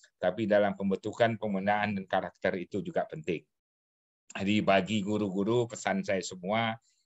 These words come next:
yang paling penting niat kita dulu. Niat kita tulus dan ikhlas kita untuk mendidik anak-anak bangsa kita.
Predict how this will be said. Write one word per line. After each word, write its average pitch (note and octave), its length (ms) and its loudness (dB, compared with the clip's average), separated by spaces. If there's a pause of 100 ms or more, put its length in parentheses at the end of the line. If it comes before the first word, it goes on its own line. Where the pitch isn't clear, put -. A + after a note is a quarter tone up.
yang F#2+ 240 -2
paling G2+ 320 2
penting A2+ 640 0
niat G#2+ 320 4
kita G2+ 260 2
dulu. F2 300 -2 (840)
Niat G#2+ 320 4
kita G#2+ 320 4
tulus G#2+ 400 0
dan G#2 240 2
ikhlas A2 400 2
kita G#2 480 2
untuk G2+ 360 0
mendidik F#2 400 -2
anak-anak F2+ 440 -2
bangsa A2+ 320 0
kita. - 320 -6